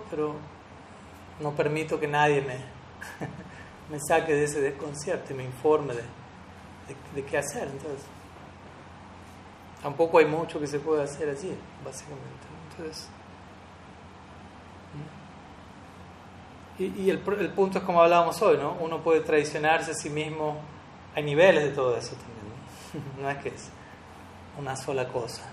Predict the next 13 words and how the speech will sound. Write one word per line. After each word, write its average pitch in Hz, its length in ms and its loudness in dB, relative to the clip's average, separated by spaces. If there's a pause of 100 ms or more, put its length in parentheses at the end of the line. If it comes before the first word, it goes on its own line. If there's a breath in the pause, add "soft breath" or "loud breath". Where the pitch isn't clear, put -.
(200)
Entonces 135 220 -10
uno 156 160 -8
puede 156 160 2
empezar 147 480 0 (800)
esa 143 180 8
autotraición 151 800 4
en 143 100 -2
una 143 200 -2
forma 139 320 -4
muy, 131 220 -4 (1120)
muy 196 80 -6
inofensiva, 180 640 -2 (340)
prácticamente. - 520 -8